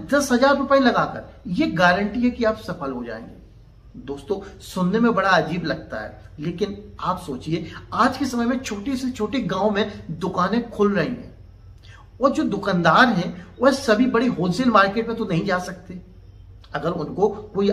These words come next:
एक item कम पड़ रहा है, मान लो उनके plug जो holder हैं वो खराब हो गए या उनके पास खत sort हो रहे हैं, तो क्या वो दिल्ली की market में खरीदने के लिए जाएंगे?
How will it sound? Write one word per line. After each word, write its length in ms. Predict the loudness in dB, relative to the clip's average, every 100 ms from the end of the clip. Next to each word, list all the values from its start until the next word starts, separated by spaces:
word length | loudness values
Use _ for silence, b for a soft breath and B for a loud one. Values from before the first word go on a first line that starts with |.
| 2
एक 200 | 2 4
item 320 | 2 0 -2
कम 160 | 0 2
पड़ 160 | 2 -2
रहा 200 | -2 -4
है, 140 | 0
मान 160 | 2 4
लो 80 |
उनके 200 | 2 0 -4
plug 400 | -2 2 2 2
जो 100 | -4
holder 360 | 0 2 4 2
हैं 320 | 0 -6 -8
वो 100 | -4 -4
खराब 420 | 0 6 6 6
हो 100 | 2
गए 140 | 2
या 180 | 4 2
उनके 260 | 2 -2 0
पास 260 | 2 2 0
खत 220 | -4 -2
sort 220 | -2 0 0
हो 100 | 0
रहे 120 | -2
हैं, 300 | -4 -10 -12
तो 80 | -4
क्या 140 | -2
वो 100 | -2
दिल्ली 260 | -2 -4 -4
की 120 | 0
market 360 | 0 0 -4
में 100 | -8
खरीदने 300 | -6 -6 -4
के 100 | -6
लिए 140 | -4 -4
जाएंगे? 320 | -4 -6